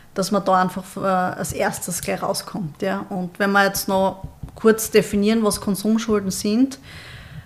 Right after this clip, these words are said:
äh, viele sehen ja zum Beispiel, das höre ich ja immer wieder, das typisch österreichische, ich, ich investiere jetzt in ein Auto oder ich investiere jetzt in einen neuen Fernseher. Also das ist einmal keine <laughs> Investition.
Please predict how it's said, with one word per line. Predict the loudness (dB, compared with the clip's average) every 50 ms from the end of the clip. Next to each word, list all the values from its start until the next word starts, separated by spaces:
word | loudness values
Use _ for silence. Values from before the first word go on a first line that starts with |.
| -18 -16 -6 0
äh, | 2 4 6 6 6 4 4
viele | 2 0 0 2 4 6 6 8 8 6
sehen | 6 4 2 2 4
ja | 4 2 2
zum | 2 -2 0 0
Beispiel, | 2 2 2 2 0 0 2 2 2
das | 2 2 0 -4 -2
höre | 0 2 4
ich | 4 6
ja | 6 4
immer | 4 2 2 2 2
wieder, | 2 2 0
das | 0 0
typisch | -4 -6 -6 -4 -4 -4
österreichische, | -2 -2 -4 -4 -2 -2 -2 0 0 0 -2 -2 -4
ich, | -2 -4 -6 -6 -10 -20 -20 _ _
ich | -4 -2 2
investiere | 2 2 2 2 0 2 6 6 6
jetzt | 6 6
in | 0 0
ein | 2
Auto | 4 4 4 4 4 4 6 6 6 6 4 2 -4 -6 -4
oder | -2 0 0
ich | 2 2
investiere | 2 2 2 2 2 2 0 0 -2 2 6 8 8
jetzt | 8 6 4
in | 2
einen | 2 4 4
neuen | 4 4 2 2 0
Fernseher. | -2 -2 -2 0 0 -2 2 2
Also | 2 2 4
das | 4 4 4
ist | 4 2 0
einmal | 2 2 2 2
keine | 4 4 2 4 4 4
<laughs> | 6 6 6
Investition. | 8 6 6 6 6 4 4 4 4 4 6 8 8 8 10 10 10 8